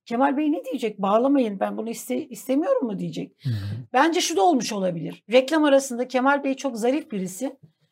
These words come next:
Speaker 1: Şöyle de söylemiş olabilir. "Biz bunları bağlayacağız. Efendim siz de hani ortamı biliyorsunuz, bize anlayış gösterin." denmiş olabilir. Kemal Bey de durumu idare etmiş olabilir.
Speaker 2: Hmm.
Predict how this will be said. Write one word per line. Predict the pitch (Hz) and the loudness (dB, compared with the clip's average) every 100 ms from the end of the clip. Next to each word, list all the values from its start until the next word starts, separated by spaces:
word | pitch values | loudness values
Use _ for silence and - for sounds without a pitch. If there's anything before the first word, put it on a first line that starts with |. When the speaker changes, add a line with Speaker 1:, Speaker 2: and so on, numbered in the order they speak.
| _ | _
Speaker 1:
Şöyle | - 320 302 | 0 2 2
de | 269 | 2
söylemiş | 226 208 190 185 | 0 -2 -4 -4
olabilir. | 180 175 | -6 -6
"Biz | 233 247 | -4 2
bunları | 269 269 | 4 4
bağlayacağız. | 254 262 262 262 226 302 | 4 4 4 2 0 -4
Efendim | 233 277 240 208 | -4 -2 -2 -6
siz | - 214 | -12 -4
de | 240 | 0
hani | 226 254 | 0 0
ortamı | 233 240 233 214 | -2 -2 -8 -8
biliyorsunuz, | 226 262 254 247 220 | -4 -4 -2 -8 -8
bize | 214 | -4
anlayış | 226 233 247 - | -4 -2 -6 -6
gösterin." | 208 196 202 190 190 _ _ - | -10 -8 -6 -6 -8 _ _ -6
denmiş | 226 226 226 208 | -2 -2 -2 -4
olabilir. | 196 208 277 | -4 -4 -6
Kemal | 254 240 247 220 | -4 -2 -2 -2
Bey | 220 | -4
de | 262 | -4
durumu | 226 240 269 | -4 -2 0
idare | 233 233 240 | 2 0 -2
etmiş | 208 - | -8 -6
olabilir. | 180 170 160 135 | -2 -2 -4 -4
Speaker 2:
Hmm. | 110 101 | -4 -6